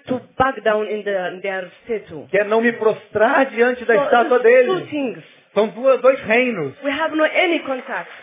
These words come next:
Speaker 2: Nós não temos nenhuma combinação.
Speaker 1: Aleluia.
Speaker 2: Aleluia.
Speaker 1: Hallelujah.
Speaker 2: Aleluia.
Speaker 1: So, uh, he, he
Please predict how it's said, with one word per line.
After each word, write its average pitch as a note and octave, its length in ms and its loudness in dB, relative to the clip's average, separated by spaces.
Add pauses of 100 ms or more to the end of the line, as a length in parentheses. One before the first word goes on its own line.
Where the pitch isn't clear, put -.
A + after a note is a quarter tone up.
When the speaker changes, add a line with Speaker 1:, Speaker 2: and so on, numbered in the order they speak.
Speaker 2:
Nós A3 180 4
não B3 120 0
temos B3 320 4
nenhuma C4 500 6
combinação. C4+ 560 6
Speaker 1:
Aleluia. D4+ 420 6
Speaker 2:
Aleluia. A3+ 840 4 (380)
Speaker 1:
Hallelujah. D4 840 4
Speaker 2:
Aleluia. A3+ 840 4 (580)
Speaker 1:
So, C4 360 2 (2000)
uh, E3+ 800 -6
he, A3+ 240 -6 (160)
he G#3 140 -14